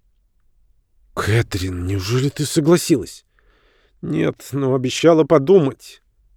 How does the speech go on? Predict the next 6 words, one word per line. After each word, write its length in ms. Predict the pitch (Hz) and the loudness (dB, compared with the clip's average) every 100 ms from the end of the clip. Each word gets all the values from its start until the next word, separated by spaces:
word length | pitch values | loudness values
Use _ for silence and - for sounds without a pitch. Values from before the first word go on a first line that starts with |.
| _ _ _ _ | _ _ _ _
«Кэтрин». 800 | - 76 80 82 - 82 76 71 _ _ _ _ _ _ _ _ | -20 -14 -14 -12 -10 -8 -8 -10 _ _ _ _ _ _ _ _
Кэтрин 460 | 139 151 143 156 156 | 4 4 4 2 4
резко 380 | 151 147 - 151 | 2 2 0 -2
остановилась 560 | - 143 143 131 107 | 0 2 2 2 0
и 40 | 113 | 0
заплакала. 640 | 107 92 95 92 87 | -2 -2 -4 -4 -12